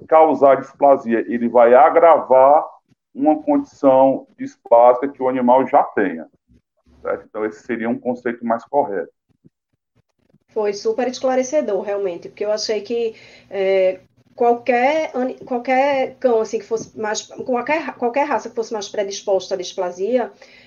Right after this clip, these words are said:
Speaker 2: eh, se ela não fosse congênita, ele podia adquirir só com piso escorregadio, não, mas tem que ver qual, em qual chapa, né, que chama?
Speaker 1: Isso, é,
Speaker 2: Que você
Speaker 1: é, porque
Speaker 2: falou.
Speaker 1: a, a, é,
Speaker 2: Em
Speaker 1: porque a
Speaker 2: qual
Speaker 1: displasia
Speaker 2: gra-, onde ele se enquadra, né?
Speaker 1: Isso, exatamente,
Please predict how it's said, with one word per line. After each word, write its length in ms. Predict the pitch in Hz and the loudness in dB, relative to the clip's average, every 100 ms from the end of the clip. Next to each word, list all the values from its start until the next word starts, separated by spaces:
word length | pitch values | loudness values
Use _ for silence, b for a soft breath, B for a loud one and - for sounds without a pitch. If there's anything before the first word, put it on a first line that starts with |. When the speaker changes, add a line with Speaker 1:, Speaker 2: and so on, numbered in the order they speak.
| b | b
Speaker 2:
eh, 180 | 185 196 | -2 -2
se 180 | 196 233 | 0 0
ela 180 | 226 | 0
não 140 | 240 240 | -2 -4
fosse 440 | 240 214 208 - | -4 -4 -6 -14
congênita, 720 | 214 214 202 208 220 254 233 | -10 -8 -6 -6 -6 -4 -4
ele 160 | - 240 | -2 -2
podia 260 | 247 226 233 | -2 0 0
adquirir 360 | 240 262 220 | -2 -6 -8
só 180 | - 247 | -4 -4
com 180 | 247 269 | -4 -4
piso 260 | 247 220 | -4 -6
escorregadio, 640 | 226 - 226 208 208 196 226 | -8 -12 -6 -2 -2 -2 -4
não, 160 | 240 190 | -2 -4
mas 220 | 202 - | -4 -4
tem 160 | 254 | -6
que 120 | 254 262 | -4 -6
ver 380 | 214 214 247 b b _ | -4 -2 -2 b b _
qual, 600 | 247 226 240 269 277 285 | -2 0 0 0 -2 -4
em 160 | 247 233 | -6 -4
qual 220 | 254 269 | -2 -2
chapa, 400 | - 202 190 190 | -2 -6 -4 -2
né, 140 | 196 247 - | -4 -4 -12
que 100 | - | -16
chama? 380 | - 208 202 330 _ _ _ _ _ _ _ _ _ | -10 -8 -8 -10 _ _ _ _ _ _ _ _ _
Speaker 1:
Isso, 280 | 233 202 - | -6 -4 2
é, 260 | 175 170 135 | 4 4 4
Speaker 2:
Que 60 | |
você 100 | 147 | 4
Speaker 1:
é, 40 | 110 | 2
porque 260 | - 143 | 0 2
Speaker 2:
falou. 140 | 165 147 | 2 4
Speaker 1:
a, 100 | - | 2
a, 160 | - - _ _ - | -2 -6 _ _ 0
é, 100 | - | 0
Speaker 2:
Em 60 | |
Speaker 1:
porque 140 | - 311 | 2 4
a 40 | |
Speaker 2:
qual 120 | 320 | 4
Speaker 1:
displasia 560 | 285 233 143 113 214 214 | 2 -4 -2 0 0 -2
Speaker 2:
gra-, 260 | 160 104 - _ | -4 -6 -8 _
onde 200 | 254 262 | -2 2
ele 140 | 277 | 0
se 140 | 269 311 | 0 -8
enquadra, 540 | 311 294 202 175 180 | -6 -4 -4 -4 -4
né? 240 | 180 254 370 _ _ _ _ _ _ _ | -6 -8 -12 _ _ _ _ _ _ _
Speaker 1:
Isso, 320 | 262 285 - | -2 -2 -2
exatamente, 640 | - 95 - - 67 - | -8 -6 -6 -8 -12 -16